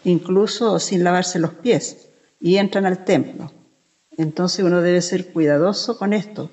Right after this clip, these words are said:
ya que el lugar donde se toma prashadam se contamina. Prashadam, eh, son alimentos ofrecidos al Señor Krishna.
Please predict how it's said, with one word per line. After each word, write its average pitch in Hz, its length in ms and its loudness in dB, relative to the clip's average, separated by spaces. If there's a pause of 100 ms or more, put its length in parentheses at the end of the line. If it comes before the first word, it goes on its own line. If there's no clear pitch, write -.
(100)
ya 170 240 0
que 175 120 -2
el 160 60 2
lugar 156 360 2
donde 151 220 0
se 143 140 -10
toma 156 300 -2
prashadam 180 760 -4
se 202 400 -4
contamina. 190 840 -2 (720)
Prashadam, 202 680 0
eh, 165 140 0
son 175 300 0
alimentos 175 580 2
ofrecidos 160 800 0
al 151 180 -2
Señor 151 380 0
Krishna. 175 680 -6